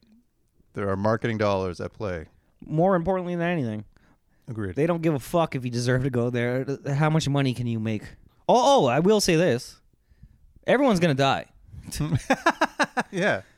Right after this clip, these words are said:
Speaker 2: I will say that, uh, All-Star break is in Atlanta, and I think the governor or mayor or whatever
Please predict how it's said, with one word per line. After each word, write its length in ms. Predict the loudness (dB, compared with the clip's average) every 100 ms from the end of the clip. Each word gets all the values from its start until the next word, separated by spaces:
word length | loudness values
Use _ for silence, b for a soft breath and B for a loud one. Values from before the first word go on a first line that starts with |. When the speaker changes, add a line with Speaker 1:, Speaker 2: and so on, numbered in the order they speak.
| 0
Speaker 2:
I 120 | 4
will 160 | 4 4
say 180 | 4
that, 260 | 4 2 2
uh, 160 | -2 -2
All-Star 600 | 2 2 4 4 4 2
break 360 | 2 0 2
is 200 | 0 0
in 380 | 2 2 0 -4
Atlanta, 460 | -2 0 2 2 0
and 100 | -2
I 80 | -4
think 180 | -4 -6
the 60 |
governor 500 | -4 -4 -2 -4 -2
or 280 | -2 -2 -4
mayor 440 | -4 -4 -2 -4 -4
or 260 | -6 -6
whatever 520 | -6 -6 -6 -8 -12